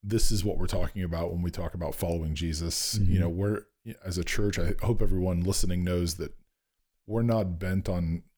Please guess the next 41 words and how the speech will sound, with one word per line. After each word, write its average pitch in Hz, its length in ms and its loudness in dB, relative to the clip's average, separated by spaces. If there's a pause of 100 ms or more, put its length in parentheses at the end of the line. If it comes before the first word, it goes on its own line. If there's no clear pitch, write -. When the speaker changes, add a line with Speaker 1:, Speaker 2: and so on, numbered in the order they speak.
Speaker 1:
lifting 98 300 -2
up 92 140 -2
some 95 280 0
religious 95 440 0
practice 87 600 0
or 90 40 0
some 87 200 6
sort 92 220 0
of 80 280 -4 (220)
just - 220 -6 (240)
big 95 220 -2
R 95 240 2
religion. 85 680 -2 (520)
We 101 80 -6
really 101 340 2
want 92 300 -2 (320)
Jesus 95 380 -2
to - 100 -14
be 87 120 -8
the, 85 140 -4 (240)
what - 140 -14
captivates 87 520 -6
people. 85 480 -6 (600)
And 90 120 -6
so 101 120 0
we 92 120 0
drop 87 320 -4
anchor 90 280 0
there. 95 340 0
We 80 340 -4 (140)
end 92 180 2
up 95 200 -4
there. 92 340 -2
We, 78 220 -2 (200)
we're 85 120 -4
not 85 160 -6
trying 90 360 2
to 78 280 2 (100)
push - 220 4
something. 87 320 0
So 117 300 2